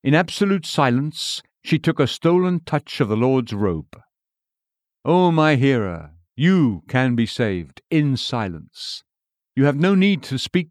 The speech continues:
to any person of your acquaintance, not even to your mother or father.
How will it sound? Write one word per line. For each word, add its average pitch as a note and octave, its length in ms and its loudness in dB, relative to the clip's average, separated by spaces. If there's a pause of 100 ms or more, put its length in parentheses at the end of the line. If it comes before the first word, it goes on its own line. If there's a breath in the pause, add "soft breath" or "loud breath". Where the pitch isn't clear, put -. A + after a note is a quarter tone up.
to D3 120 0
any F3+ 220 2
person C#3+ 460 -2
of F#2 80 -4
your A2+ 180 2
acquaintance, C#3+ 680 -2 (260 soft breath)
not C#3+ 180 0
even D#3 280 2
to C3+ 100 -4
your B2+ 160 4
mother E3 300 0
or E3 120 0
father. F#2 460 -4